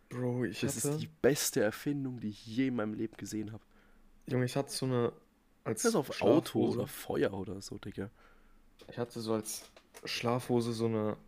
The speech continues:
Speaker 1: Unterhose, die hatte so Knöpfe vorne, Digga, das war so nice.
Speaker 2: Und?
Speaker 1: Du kannst einfach deinen Schlong drau-, nachts draußen rumlungern lassen.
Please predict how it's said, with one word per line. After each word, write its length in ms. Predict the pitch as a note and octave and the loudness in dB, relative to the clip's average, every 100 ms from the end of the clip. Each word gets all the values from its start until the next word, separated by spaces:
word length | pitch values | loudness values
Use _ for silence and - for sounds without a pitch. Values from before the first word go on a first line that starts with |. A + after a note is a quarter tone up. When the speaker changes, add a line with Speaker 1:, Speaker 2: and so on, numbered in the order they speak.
| - | -12
Speaker 1:
Unterhose, 720 | - C3 B2 G#2+ A2 G#2+ A#2 | -2 0 0 2 2 2 -2
die 120 | A#2 | 0
hatte 160 | A#2+ A2 | 0 0
so 100 | G#2+ | -4
Knöpfe 420 | - A#2 - - - - | 0 0 0 -10 -18 -4
vorne, 220 | G2+ G2 | -4 -2
Digga, 160 | G#2 G2+ | 0 -2
das 140 | - | 0
war 100 | A2 | -2
so 140 | A2 A2 | 0 0
nice. 380 | A2 G#2+ - - _ _ _ _ - - - - | 0 -4 -8 -18 _ _ _ _ -20 -20 -16 -6
Speaker 2:
Und? 320 | B2+ D#3 - - - - - - - - _ - - - | -6 -6 -12 -20 -20 -20 -20 -20 -20 -20 _ -20 -20 -20
Speaker 1:
Du 80 | - | -8
kannst 280 | - B2+ - | -2 -2 0
einfach 260 | A#2 A#2 B2 | -2 -2 -2
deinen 140 | A2+ | -2
Schlong 340 | - B2 C#3 B2+ | 0 0 2 2
drau-, 260 | A2 - - | -2 -2 -4
nachts 340 | A2+ A2 - | -6 -6 -4
draußen 500 | A#2 A#2 - A#2 A2 | 0 0 -4 -8 -6
rumlungern 480 | A#2 B2 A2+ G#2+ A2 | -4 0 0 0 -2
lassen. 340 | A2 - A#2 | -8 -12 -14